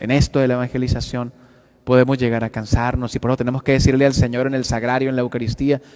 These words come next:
"Fortaléceme, Señor. Dame la fuerza para seguir hasta el último suspiro de mi vida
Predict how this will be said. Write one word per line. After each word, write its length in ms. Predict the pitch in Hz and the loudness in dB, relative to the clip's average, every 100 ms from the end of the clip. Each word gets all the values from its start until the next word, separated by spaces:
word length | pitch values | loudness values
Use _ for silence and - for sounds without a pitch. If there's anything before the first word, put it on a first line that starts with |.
| - | -4
"Fortaléceme, 800 | 127 113 113 107 - 202 147 | -2 0 -2 0 0 -2 -4
Señor. 360 | 120 110 107 107 - _ _ _ _ - | -6 -6 -8 -12 -16 _ _ _ _ -4
Dame 180 | 120 147 | 0 0
la 100 | 147 | 0
fuerza 360 | - 143 151 | 2 2 2
para 200 | 139 131 | -2 -4
seguir 400 | 117 113 123 147 - - - _ _ | -2 -4 -2 -4 -6 -10 -20 _ _
hasta 380 | 117 123 - 123 | -2 -2 0 0
el 100 | 123 | 2
último 380 | 185 220 202 190 | 0 0 -2 -2
suspiro 420 | 139 - 147 180 | -4 0 2 2
de 100 | 165 | -2
mi 100 | 127 | -2
vida 340 | 131 170 208 | -2 -2 -4